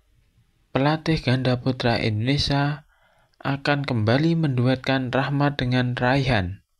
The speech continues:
Mereka dijadwalkan akan turun di dua turnamen beruntun di Indonesia International Challenge pada tujuh belas sampai dua puluh dua Oktober dua ribu dua puluh tiga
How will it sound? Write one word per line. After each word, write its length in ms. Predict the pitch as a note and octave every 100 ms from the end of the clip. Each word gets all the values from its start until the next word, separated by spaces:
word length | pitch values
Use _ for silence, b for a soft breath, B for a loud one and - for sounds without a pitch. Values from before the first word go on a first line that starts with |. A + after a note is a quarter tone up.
| _ _ _ B B B B B B
Mereka 560 | A#2+ C3 D3 - F3+
dijadwalkan 880 | E3 C#3+ C3 B2 B2 B2 B2 D3 D3
akan 480 | - C#3 B2+ A#2+ A#2
turun 560 | D3 D#3+ E3 D#3+ E3 - B B
di 160 | C3
dua 400 | B2 D3 E3+ E3+
turnamen 560 | E3+ D#3 D3 C#3+ C#3+ C#3+
beruntun 720 | C3+ B2 B2 B2+ B2 B2+ B2+ b b b b b
di 240 | - B2+
Indonesia 640 | B2 A2+ C3+ D3+ D#3+ D#3+ -
International 960 | E3 E3 D#3+ C#3+ C#3 C3+ C3+ C3 C3
Challenge 640 | B2+ C#3 A#2 B2 B2 - - b b b b b _ _ _ -
pada 480 | B2 C3 A2+ G2+
tujuh 320 | - G#2+ A#2 G#2+
belas 320 | C3 D#3+ -
sampai 400 | C#3+ C#3 C#3+ -
dua 240 | C3 B2
puluh 240 | B2 B2+ B2
dua 320 | B2 B2 A#2 C3
Oktober 560 | C#3 C#3+ C#3+ D3 D3 C#3+
dua 240 | - B2+
ribu 400 | C3 B2+ B2+ B2 B2+
dua 240 | - A#2+ A#2+
puluh 240 | A2+ A2
tiga 480 | A#2+ - A2 A2+